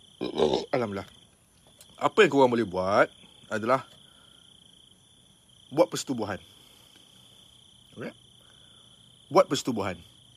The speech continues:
Korang mesti, mesti ada satu, eh, yang dipanggil, eh, onanigasi. Ya. Persetubuhan ataupun onanigasi ni adalah kumpulan suara, kan?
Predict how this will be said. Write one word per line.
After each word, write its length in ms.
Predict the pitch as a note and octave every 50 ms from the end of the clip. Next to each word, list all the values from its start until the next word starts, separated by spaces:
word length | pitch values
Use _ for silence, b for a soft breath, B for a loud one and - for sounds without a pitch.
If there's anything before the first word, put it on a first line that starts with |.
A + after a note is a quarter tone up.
| - _ _ _ _
Korang 240 | - F#3 G3+ G#3
mesti, 160 | A3 G#3+ B3+ A3+ F#3
mesti 300 | E3 D3+ D#3 - A#3 F#3
ada 160 | C#3 C#3+ C#3+ C3+
satu, 380 | - C3+ C3 - F#3 G#3 C4+ - B B B B B B B B B - -
eh, 220 | G#2+ A2 G#2+ G#2+
yang 40 | A2+ A2+
dipanggil, 420 | - A#2+ B2 B2 C#3 D3+ D#3+ E3
eh, 260 | - - A2 A2 - - -
onanigasi. 800 | B2+ C3 C3 B2+ A#2+ A#2+ A2 G2+ G#2 G2+ - - - E2 D2+ - - - _ - - _ - _
Ya. 160 | - - - - b b b b b b b _ -
Persetubuhan 800 | A3 - - A#3+ A3 F3 D3 A#2+ B2 G#2+ G#2+ A2 A#2+ D3+ G#3+ - -
ataupun 340 | A2 - A#2+ - - B2 A#2+ -
onanigasi 760 | B2+ B2+ B2 A#2+ B2 A#2+ A2 A2+ G#2+ G#2 - - G#2+ G2+ G2+
ni 80 | C3
adalah 400 | D#3+ - A#2 A#2+ C3 C3+ A2+ - B B B B B B B B B B B - -
kumpulan 480 | D3+ C#3 - - F#3+ A3+ A3+ F#3+ D#3 -
suara, 400 | - D#3+ F3 F#3 D#3 A2 F2+ - - - -
kan? 160 | - A#3